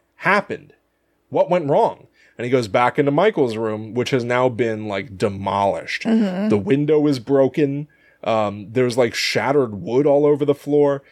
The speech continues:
Speaker 1: And Michael has scrawled the word sister
Speaker 2: Mm-hmm, right.
Speaker 1: on the door of his room.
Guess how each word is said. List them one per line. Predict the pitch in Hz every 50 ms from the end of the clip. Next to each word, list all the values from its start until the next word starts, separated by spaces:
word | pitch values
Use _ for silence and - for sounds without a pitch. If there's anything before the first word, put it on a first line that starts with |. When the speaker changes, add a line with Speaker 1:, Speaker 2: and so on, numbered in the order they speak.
| _ _
Speaker 1:
And | - 120 120 120
Michael | 117 117 123 123 - 143 131
has | 117 120 120 113 107
scrawled | - - - - - 127 117 117 117 117 110 104
the | 123
word | 113 104 110 107 104 104 104 104 101 107 - _ _ _
sister | - - - - - 151 139 - - - 95 92 - - - - _ _ _ _ _ _ -
Speaker 2:
Mm-hmm, | 208 214 202 220 196 185 185 -
right. | 175 185 165 143 143 - -
Speaker 1:
on | 127 120 117 117
the | 117
door | 110 98 120 110 107 107 104
of | 104 98
his | 92 104 95 87 87
room. | - 92 85 69 57 - - -